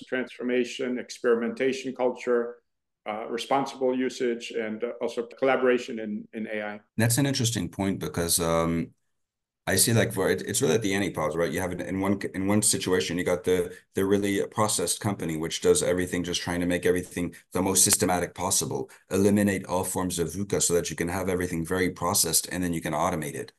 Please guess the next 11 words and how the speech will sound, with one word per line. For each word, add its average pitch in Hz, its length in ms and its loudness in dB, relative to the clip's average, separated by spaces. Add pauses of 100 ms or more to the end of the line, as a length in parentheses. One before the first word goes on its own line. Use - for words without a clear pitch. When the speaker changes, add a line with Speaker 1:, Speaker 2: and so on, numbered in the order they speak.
(220)
Speaker 2:
You 80 360 -6
really 90 420 0 (180)
reduce 92 520 0 (180)
the 82 80 -4
weight 90 300 0
of 80 140 -6
the 85 100 0
labor 80 400 0
in 85 160 -2
this 80 180 -2
company. 80 500 -4